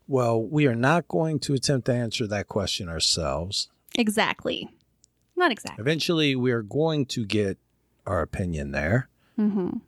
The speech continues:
Speaker 1: But we want to go through the branches of government and measure their effectiveness. Remember,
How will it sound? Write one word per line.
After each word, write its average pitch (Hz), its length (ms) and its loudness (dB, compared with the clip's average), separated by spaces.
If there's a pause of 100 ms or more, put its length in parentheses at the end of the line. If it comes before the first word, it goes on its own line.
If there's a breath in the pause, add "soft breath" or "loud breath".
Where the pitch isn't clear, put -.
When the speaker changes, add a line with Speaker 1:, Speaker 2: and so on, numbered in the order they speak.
Speaker 1:
But 123 360 2 (220)
we 135 140 2
want 123 200 2
to 107 40 -2
go 117 160 4
through 110 240 2
the 104 80 2
branches 104 480 0
of 90 120 -8
government 90 500 0
and 95 100 -6
measure 85 300 -2
their 80 180 0
effectiveness. 71 960 -2
Remember, 113 640 0